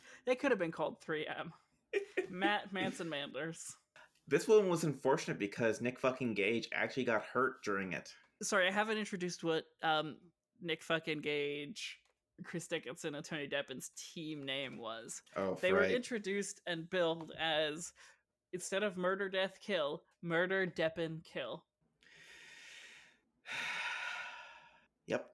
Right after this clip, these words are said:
Speaker 1: Nick Gage was not happy. <laughs>
Speaker 2: It, it was apparently the stupidest fucking name he's ever heard.
Speaker 1: Mm-hmm. So, unfortunately, during this match, Nick Gage took a really bad and really weird ankle bump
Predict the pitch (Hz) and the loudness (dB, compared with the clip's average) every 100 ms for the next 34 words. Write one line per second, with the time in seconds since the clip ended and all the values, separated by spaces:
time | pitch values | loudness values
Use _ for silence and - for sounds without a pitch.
0 | _ - - - - 175 190 180 175 180 | _ -20 -18 -18 -4 0 0 0 -2 -2
1 | 165 143 135 165 147 - - - - - | -6 0 0 0 -2 -6 -10 -10 -12 -16
2 | _ - 104 101 - 107 107 123 117 110 | _ -6 -2 -2 0 0 0 0 2 2
3 | - 104 - - 107 110 104 101 98 101 | 0 -4 -2 -2 0 0 -2 0 0 0
4 | 98 101 92 95 - _ - 175 175 190 | 0 0 0 -2 -8 _ -16 -10 -10 -6
5 | 208 - _ _ _ - 185 175 175 - | -8 -8 _ _ _ -4 0 0 -2 -4
6 | 202 - 214 - 226 220 214 190 196 190 | -4 -2 -4 -4 -6 -6 -4 -2 -2 -4
7 | 175 156 151 - 156 160 170 170 - 165 | -2 -2 -2 -6 -10 -6 -4 -4 -6 -10
8 | 151 143 160 196 185 165 160 160 156 139 | -8 -8 -6 -2 -4 -2 2 4 2 0
9 | 123 - 175 165 143 - 160 156 139 131 | -6 -8 -6 -6 -8 -6 -4 -2 -4 -4
10 | 135 120 113 113 107 - | -8 -10 -8 -6 -8 -10